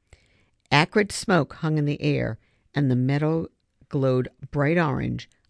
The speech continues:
along the track made by the blowtorch. Pitch sat on the bed,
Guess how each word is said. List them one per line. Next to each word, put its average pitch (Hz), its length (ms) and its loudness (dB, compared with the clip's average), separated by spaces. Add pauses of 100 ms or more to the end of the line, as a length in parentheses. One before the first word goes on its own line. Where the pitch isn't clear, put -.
along 139 360 0
the 151 80 -4
track - 480 -4 (340)
made 143 340 4
by 120 140 -2
the 123 100 -6
blowtorch. 127 720 -4 (720)
Pitch - 380 -2
sat 147 220 0
on 147 140 0
the 139 60 -2
bed, 131 380 -2